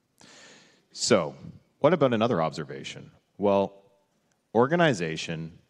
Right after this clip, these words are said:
political mobilization is going mobile. In many of the countries and regions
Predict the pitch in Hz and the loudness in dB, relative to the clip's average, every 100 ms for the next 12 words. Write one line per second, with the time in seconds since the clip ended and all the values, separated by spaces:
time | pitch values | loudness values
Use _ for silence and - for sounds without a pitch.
0 | _ - 104 110 127 104 95 101 90 78 | _ -2 0 0 2 2 4 2 2 -2
1 | 71 71 78 78 78 73 80 76 76 80 | -10 -10 -10 -10 -12 -8 -8 -8 -6 -6
2 | 78 65 71 - - 101 101 117 139 135 | -6 -8 -14 -20 -6 -2 2 4 4 4
3 | 135 - 110 - 110 95 95 98 131 107 | 0 0 -2 2 0 0 -2 0 0 2
4 | 104 104 - | 0 -2 -6